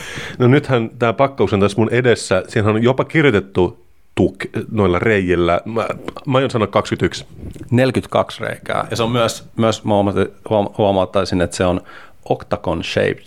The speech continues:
Speaker 2: mikä on musta tosi tärkeää, että se on tällainen kahdeksan kulmion muotoinen, että se ei ole todellakaan pyöreä.
Speaker 1: Shut the door. Ihan fantastista. Ja mä rakastan siitä, että sä oot sukeltanut niin syvälle tähän niinku tukreikään.
Speaker 2: No, <laughs> todellakin. Tä-, se, se on, that's my middle name.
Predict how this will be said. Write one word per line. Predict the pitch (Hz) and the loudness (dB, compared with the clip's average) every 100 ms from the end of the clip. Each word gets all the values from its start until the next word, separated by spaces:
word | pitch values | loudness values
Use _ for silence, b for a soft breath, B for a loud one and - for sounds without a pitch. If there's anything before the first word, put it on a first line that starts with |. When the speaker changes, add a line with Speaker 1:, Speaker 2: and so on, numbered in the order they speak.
| - | -6
Speaker 2:
mikä | 92 90 | -2 0
on | |
musta | 95 - | -2 -2
tosi | 98 | 0
tärkeää, | 98 92 85 | 0 -2 -4
että | - | -6
se | - | -2
on | |
tällainen | 87 90 | -2 0
kahdeksan | 92 90 - | 0 0 -6
kulmion | - 98 53 95 | -4 -2 -2 -4
muotoinen, | - - - - | -4 -4 -4 -6
että | - | -2
se | |
ei | 95 | -2
ole | |
todellakaan | 95 92 87 87 | 0 0 0 0
pyöreä. | 95 92 - - - - - - - | 0 -2 -4 -8 -10 -18 -10 -4 0
Speaker 1:
Shut | 131 - | -2 -2
the | 87 | -4
door. | 95 95 101 - - - - | 0 2 0 -2 -20 -18 0
Ihan | 139 110 | 2 2
fantastista. | 92 104 - - 123 107 | 0 0 0 0 0 2
Ja | 101 | 2
mä | 113 | 2
rakastan | 123 123 - 95 98 - | 0 -2 -2 -2 -2 0
siitä, | 101 95 | 2 2
että | 90 | 0
sä | 95 | 0
oot | 90 | -2
sukeltanut | - - 123 107 95 98 92 - B B B | -4 0 2 4 2 2 2 -2 B B B
niin | 107 95 | 0 4
syvälle | 120 110 78 | 4 4 0
tähän | - - | -6 -8
niinku | 85 - | -4 0
tukreikään. | 113 - - 80 82 - 98 127 - - - | 0 0 0 2 2 2 0 0 -4 -14 -2
Speaker 2:
No, | 120 - B B B B B B | -2 -2 B B B B B B
<laughs> | B - - - - 156 - | B -20 -20 -10 -6 -6 -2
todellakin. | 117 113 101 104 107 - B B B B | 2 4 4 2 0 -2 B B B B
Tä-, | 110 - | -4 -4
se, | - 113 | 0 0
se | 113 | 4
on, | 113 101 | 2 2
that's | 101 110 - | 0 0 2
my | 107 | 2
middle | 110 107 | 4 4
name. | 98 104 92 | 2 2 0